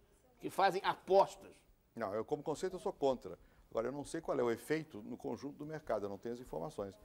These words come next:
Speaker 2: E aí você sabe que o ministro da Fazenda, o, o presidente do Banco Central, eles têm que examinar qual, quais são as consequências. Você vê,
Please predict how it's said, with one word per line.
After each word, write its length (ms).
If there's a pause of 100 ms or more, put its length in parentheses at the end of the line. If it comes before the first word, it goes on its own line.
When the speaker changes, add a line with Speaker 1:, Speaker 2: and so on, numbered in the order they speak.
(180)
Speaker 2:
E 80
aí 100
você 160
sabe 160
que 100
o 40
ministro 260
da 40
Fazenda, 500
o, 180
o 100
presidente 280
do 20
Banco 160
Central, 340 (440)
eles 160
têm 160
que 100
examinar 480
qual, 180
quais 220
são 100
as 100
consequências. 600 (340)
Você 200
vê, 240